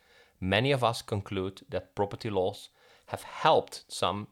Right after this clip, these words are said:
to accrue incredible amounts of wealth, but have not helped to share this with others and perhaps with those that mostly need it. Work in this field includes looking at property's end, or the purpose of property, by uncovering the values that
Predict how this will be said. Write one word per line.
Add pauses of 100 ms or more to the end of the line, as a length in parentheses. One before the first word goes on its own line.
to
accrue
incredible
amounts
of
wealth, (420)
but
have
not
helped
to
share
this (260)
with (100)
others
and
perhaps
with
those
that
mostly
need
it. (880)
Work
in
this
field
includes
looking
at
property's
end, (100)
or
the
purpose
of
property, (320)
by
uncovering
the
values
that